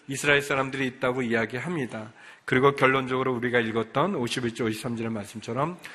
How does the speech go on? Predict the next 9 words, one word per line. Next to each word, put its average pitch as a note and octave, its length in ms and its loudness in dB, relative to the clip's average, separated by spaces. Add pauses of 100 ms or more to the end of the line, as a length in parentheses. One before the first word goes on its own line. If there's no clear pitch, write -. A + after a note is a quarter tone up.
(240)
"여기에 D#3+ 380 8
있는 F3+ 280 0
당신들은 F3 840 2 (240)
목이 D3+ 380 10
곧고 B2 580 -2 (800)
마음과 C#3+ 560 8
귀가 C#3 360 2
꽉 E3+ 220 4
막혀 F#3 640 6